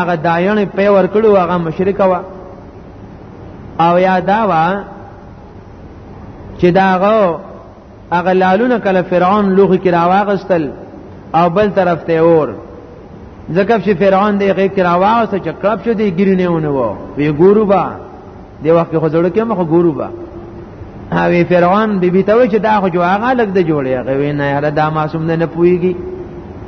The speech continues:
وی ورګه تجربه کو، ازمیخ پې کو. یو، آه، لوښي کې لالونه او بل کې اور. نو وی د چې کم دی، نه هغه لالونو ته لاس کو، خو وی فرشته راله، اور ته ول لاس.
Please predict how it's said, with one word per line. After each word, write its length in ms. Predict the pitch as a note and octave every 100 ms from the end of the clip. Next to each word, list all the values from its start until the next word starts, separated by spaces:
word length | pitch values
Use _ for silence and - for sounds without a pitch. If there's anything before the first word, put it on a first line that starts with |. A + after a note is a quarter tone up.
| -
وی 100 | E3+
ورګه 320 | G#3+ G#3+ F#3+
تجربه 460 | F3+ D#3+ D3+ D3+ D3+
کو، 200 | B2 G2 - - - - - - -
ازمیخ 400 | F3+ F#3+ A3+ G#3 D#3+
پې 40 | D3
کو. 160 | B2 D#2+ - - - -
یو، 180 | D#3 F#3
آه، 500 | G#3+ G#3+ F#3+ F3+ F3
لوښي 280 | F#3 G#3 F#3+
کې 260 | F3+ E3 D#3 - - D#3
لالونه 380 | D#3+ G3 A3+
او 100 | A3
بل 180 | E3+ F3+
کې 100 | E3+
اور. 240 | D#3+ D#3+ D#3 - - - - - - - - - - - - - - - -
نو 320 | E3 E3+ E3+ D#3+ E3
وی 160 | F3
د 80 | F3 G3+
چې 80 | G#3
کم 200 | F#3 F3+
دی، 140 | G#3+ A3+
نه 160 | G3
هغه 140 | F3 E3+
لالونو 440 | E3 F3+ B3+ B3+
ته 100 | G#3
لاس 260 | F#3+ F3 -
کو، 140 | G3
خو 100 | F3
وی 160 | F3 D3+
فرشته 460 | C#3+ D3+ D3 - F3+
راله، 240 | G3 F#3+
اور 200 | E3 E3
ته 140 | D#3
ول 200 | C#3 C3
لاس. 260 | B2+ B2